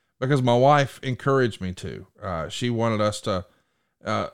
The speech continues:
optimize our immune system. We actually started this at the start of the pandemic. But now, A G one and Athletic Greens is a regular part of my life because with one delicious scoop of A G one,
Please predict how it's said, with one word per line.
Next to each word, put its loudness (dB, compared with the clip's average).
optimize 4
our 2
immune 0
system. -8
We -2
actually -4
started 2
this -6
at -6
the -10
start -2
of -4
the -8
pandemic. -6
But -2
now, 4
A 4
G 2
one 4
and 0
Athletic 2
Greens 0
is -6
a -2
regular 0
part 2
of -2
my -2
life -4
because 0
with -4
one 2
delicious 0
scoop -2
of -4
A 0
G -4
one, -4